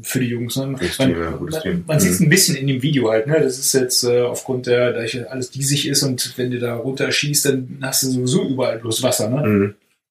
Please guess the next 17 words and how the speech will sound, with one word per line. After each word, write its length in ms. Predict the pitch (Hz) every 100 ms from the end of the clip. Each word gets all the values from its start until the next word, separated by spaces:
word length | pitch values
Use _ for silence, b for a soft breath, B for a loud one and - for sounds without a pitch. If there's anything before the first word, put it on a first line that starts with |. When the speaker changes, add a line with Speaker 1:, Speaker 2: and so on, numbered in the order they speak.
| -
Speaker 1:
Und 80 | 127
man 100 | 131
kann 140 | 131 131
so 80 |
ein 20 | 131
bisschen 400 | 131 123 123 -
erahnen, 640 | 110 113 131 135 131 113
dass, 280 | 110 - -
dass, 200 | - - -
dass 180 | 110 110
da 120 | 107
an 80 | 113
der 80 | 110
Stelle 220 | 107 110
rollen 320 | 107 110 120
und, 220 | 104 -
äh, 160 | 107